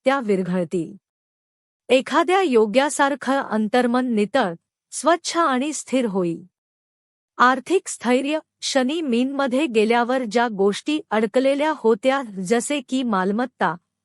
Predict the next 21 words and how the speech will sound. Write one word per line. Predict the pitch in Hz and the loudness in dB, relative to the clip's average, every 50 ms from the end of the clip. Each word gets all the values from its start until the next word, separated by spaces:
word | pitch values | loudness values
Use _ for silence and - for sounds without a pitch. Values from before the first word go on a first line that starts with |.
| _ - | _ -2
वारसाहक्क, | 202 226 233 247 220 - - 262 240 226 247 - _ - 202 180 170 _ _ _ _ _ _ - | 2 2 2 2 2 -2 -2 -2 -2 -2 -4 -6 _ -6 -6 -6 -6 _ _ _ _ _ _ 0
कोर्ट | - 254 262 262 269 - - - | 4 4 4 4 2 -4 -4 -2
केस, | 254 196 170 170 - - _ _ _ _ _ _ _ - | 0 0 0 -2 -8 -12 _ _ _ _ _ _ _ 0
व्यापारातील | 202 240 247 254 254 - 311 330 339 330 320 - 330 339 330 311 | 2 2 4 4 2 2 2 2 2 0 0 0 0 0 0 0
नुकसान, | 233 208 208 - - - - 277 302 339 339 - - 220 | 0 -2 -4 -4 -4 -2 0 0 0 0 -4 -8 -6 -2
याचे | 233 240 233 240 233 - 262 262 247 | 0 2 2 2 0 0 0 0 0
सर्व | - - - 247 254 294 285 349 | -2 -2 0 0 0 0 -2 -2
निकाल | 339 277 226 185 - 247 254 277 294 | -2 -2 -2 0 2 2 2 2 0
मकर | 254 226 208 - - 262 269 254 | -2 -2 -2 0 0 -2 -2 0
राशीच्या | 240 220 202 196 202 - - 269 233 - 285 285 285 | 0 0 0 0 0 -2 -2 -4 -2 0 0 0 0
बाजूने | 214 208 196 190 180 208 247 254 262 285 269 226 | 2 0 0 0 0 -2 -2 0 0 0 0 0
लागतील. | 196 165 - _ - 190 170 - 185 180 _ _ _ _ _ _ _ _ _ _ _ _ _ _ _ _ _ - | 0 -2 -4 _ -4 -4 -4 -4 -8 -16 _ _ _ _ _ _ _ _ _ _ _ _ _ _ _ _ _ -6
धनप्राप्तीचा | 196 208 220 262 302 254 339 320 311 320 _ - 320 330 294 - - 311 330 330 | -2 0 0 0 0 0 0 0 0 0 _ 2 2 2 2 2 2 0 0 0
स्रोत | - - 262 240 262 330 359 _ - - | -2 -2 2 2 2 2 0 _ -6 -2
अचानक | 214 220 208 - 254 247 254 285 330 - - | -2 -2 0 2 2 2 2 0 -4 -6 -6
खुला | - - 247 226 226 | -2 0 2 2 2
होईल. | 214 180 185 170 165 160 185 190 _ _ _ _ _ _ _ _ _ _ _ _ _ _ _ _ _ - | 0 0 -2 -4 -4 -6 -8 -14 _ _ _ _ _ _ _ _ _ _ _ _ _ _ _ _ _ 0
काही | - 247 254 240 233 277 330 269 | 2 2 4 4 4 2 2 4
जणांना | 220 240 226 220 240 262 269 311 320 330 320 - | 4 2 4 4 4 2 2 0 0 0 0 2
त्यांच्या | - 226 226 226 214 - 277 269 - - | 2 2 2 2 0 0 0 0 0 -2
पूर्वजांनी | 247 240 247 262 269 330 330 330 330 320 320 330 349 349 | -2 0 0 2 2 0 0 2 2 0 0 0 -2 -4